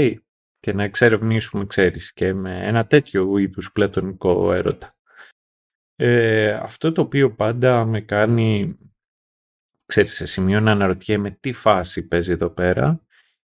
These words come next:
είναι η... δεν έχει να κάνει καθόλου ούτε με τους δημιουργούς, ούτε με το... το έργο τους. Αυτό το οποίο μου κάνει πάντα εντύπωση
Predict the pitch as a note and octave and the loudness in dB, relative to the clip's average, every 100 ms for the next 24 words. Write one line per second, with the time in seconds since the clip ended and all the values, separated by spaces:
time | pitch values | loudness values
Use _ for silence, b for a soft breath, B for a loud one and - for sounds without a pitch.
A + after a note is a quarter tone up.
0 | - A2+ A#2+ C#3+ D#3 D#3+ D#3+ C#3 B2+ A#2+ | -10 -4 0 0 2 2 0 0 0 2
1 | A#2 A2 G#2+ G#2+ G#2 - _ - C3 E3 | 2 0 -2 -4 -6 -10 _ 0 2 2
2 | - E3 - A2+ G2 G2+ G#2 C3 A2 A#2 | 0 -2 2 0 0 -6 -4 0 0 2
3 | C#3 C#3 B2 G#2 G2+ G2+ G2 G2+ G#2 G2+ | 2 2 -2 -4 0 2 2 0 0 0
4 | G#2 D3 D3+ D#3+ E3+ C#3 A2+ G2+ F#2+ F#2 | 0 0 0 -2 0 0 2 2 2 0
5 | F#2+ - _ _ _ _ _ _ _ _ | -2 -8 _ _ _ _ _ _ _ _
6 | _ _ _ A2+ A2 G#2+ A2 G#2 F#2+ F#2 | _ _ _ 2 4 4 4 2 -2 -2
7 | F#2+ F2+ - - _ _ _ _ _ _ | 0 -2 -4 -14 _ _ _ _ _ _
8 | - - D3+ C#3+ - C#3 C3 - B2 C3 | -18 -4 -2 0 0 2 2 0 -2 0
9 | A2 - C3+ B2+ A2 F#2+ G2+ - G2+ - | -2 -2 -2 0 0 0 -4 -4 -4 -2
10 | A2 B2 C3+ | -2 -2 -6